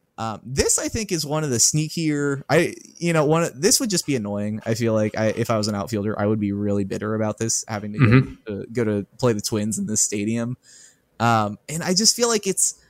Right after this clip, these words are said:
Speaker 1: one of those things that I, I get that the, the Minnesota outfielders, you know, can get used to it and get reps in, and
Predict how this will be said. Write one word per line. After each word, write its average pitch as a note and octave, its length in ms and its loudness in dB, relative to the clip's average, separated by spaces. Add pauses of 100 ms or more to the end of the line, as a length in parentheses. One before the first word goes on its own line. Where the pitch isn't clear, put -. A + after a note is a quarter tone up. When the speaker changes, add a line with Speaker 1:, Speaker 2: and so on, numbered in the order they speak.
(260)
Speaker 1:
one D3+ 180 -4
of D#3+ 60 -6
those E3 180 2
things C3+ 340 0
that B2+ 220 0 (340)
I, C3+ 160 0 (680)
I C3+ 60 0
get B2+ 320 -2
that A#2+ 220 0
the, A2 280 -2
the A2+ 120 -6
Minnesota A2 600 -2
outfielders, C3+ 640 -4
you A#2+ 140 -6
know, G#2+ 140 -2
can A2+ 240 -2
get G#2 180 -2
used A2 300 0
to A#2 120 2
it A2 120 0
and G#2+ 100 -4
get G2+ 180 -6
reps G2+ 320 -4
in, G2+ 220 -4
and G2 160 -4